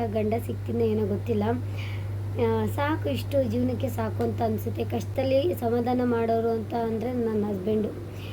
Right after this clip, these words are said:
ಅವರೊಬ್ಬರೇ ಸಮಾಧಾನ ಮಾಡ್ತಾರೆ. ಅದೊಂದು ಸಾಕು ಫ್ರೆಂಡ್ಸ್ ಈ ಮನೇಲಿ, ಓಕೆನಾ?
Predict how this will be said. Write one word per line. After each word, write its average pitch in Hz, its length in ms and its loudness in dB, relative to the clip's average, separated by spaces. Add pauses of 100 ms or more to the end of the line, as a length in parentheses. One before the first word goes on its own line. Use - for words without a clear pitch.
(500)
ಅವರೊಬ್ಬರೇ 240 400 2
ಸಮಾಧಾನ 240 420 0
ಮಾಡ್ತಾರೆ. 233 720 -2 (580)
ಅದೊಂದು 269 320 0
ಸಾಕು 247 320 -2
ಫ್ರೆಂಡ್ಸ್ 247 320 -2
ಈ 247 60 0
ಮನೇಲಿ, 233 380 4
ಓಕೆನಾ? 233 420 0